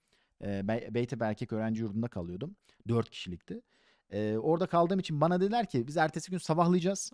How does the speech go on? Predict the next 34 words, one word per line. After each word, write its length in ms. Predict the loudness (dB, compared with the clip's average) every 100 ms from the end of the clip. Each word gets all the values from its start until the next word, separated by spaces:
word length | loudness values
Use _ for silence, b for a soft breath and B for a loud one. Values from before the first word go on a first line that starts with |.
| _
Akşamdan 580 | 4 4 4 0 0 0
bize 140 | 2 4
yer 260 | 4 4
tut." 280 | 0 -16 -20 _ _
Çünkü 300 | -4 0 -2 b b b b
hele 200 | 4 4
ki 140 | 4
final 340 | 2 4 6 6
döneminde 500 | 6 4 2 0 -4 _ _ -10
kütüphanelere 680 | -8 0 2 2 0 -2
böyle 300 | -2 -2 -4
kitapları 480 | -4 -2 0 2 2
böyle 320 | 2 0 -4 _ _ _ _
fırlatıyorlar. 640 | -8 -4 -2 0 -2 -2
Bak 140 | -6 -10
kitapları 480 | -8 -4 -4 -2 0
ne 40 |
yapıyorlar 360 | 0 0 -2 -2
biliyor 140 | -6
musun? 220 | -10 -18 _
Sağa 320 | -12 -8 -8
sola 320 | -8 -6 -4
her 200 | -4 -4
yere 220 | -4 -6 -8
fırlatıyorlar. 580 | -6 -6 -6 -4 -4 -6 b -6
Sanki 360 | -2 -2 -2
orada 360 | 2 4 4 4
biri 140 | 2
oturuyormuş 540 | 2 0 2 2 2 -4
gibi. 160 | -12
Eminim 360 | -10 -4 -2 -2
kütüphaneye 480 | -4 -4 0 0 0
falan 260 | 0 -2
gidiyorsundur. 540 | 0 2 0 -2 -8